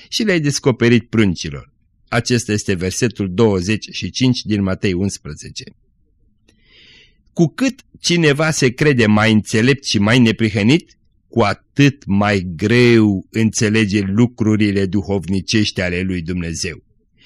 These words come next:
Și cu cât se leapădă de sine, de înțelepciunea și neprihănirea sa proprie, poate pătrunde mai adânc în tainele adevărului minunat ale lui Dumnezeu.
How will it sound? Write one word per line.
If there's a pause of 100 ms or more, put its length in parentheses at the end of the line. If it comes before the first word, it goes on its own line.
(160)
Și
cu
cât
se
leapădă
de
sine, (120)
de
înțelepciunea
și
neprihănirea
sa
proprie, (320)
poate
pătrunde
mai
adânc (140)
în
tainele
adevărului
minunat (100)
ale
lui
Dumnezeu.